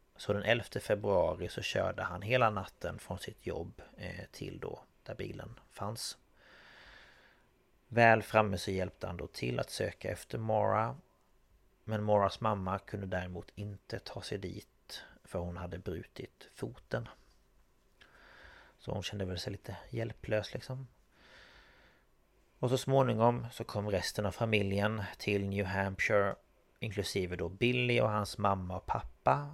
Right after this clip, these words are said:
för att då hjälpa till i sökandet.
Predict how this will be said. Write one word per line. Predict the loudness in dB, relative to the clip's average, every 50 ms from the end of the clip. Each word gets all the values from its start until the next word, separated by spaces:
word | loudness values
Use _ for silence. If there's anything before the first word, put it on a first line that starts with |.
| -14 _ _ _ -8
för | -4 -4
att | -4 0
då | 2 2
hjälpa | 2 2 0 -2 -6 -8
till | -8 -8 -10 -10 -8
i | -8
sökandet. | -4 -2 -2 -2 -2 -4 -6 -8 -8 -4 -2 -2 -4 -4 -6 -8 -10 -10 -10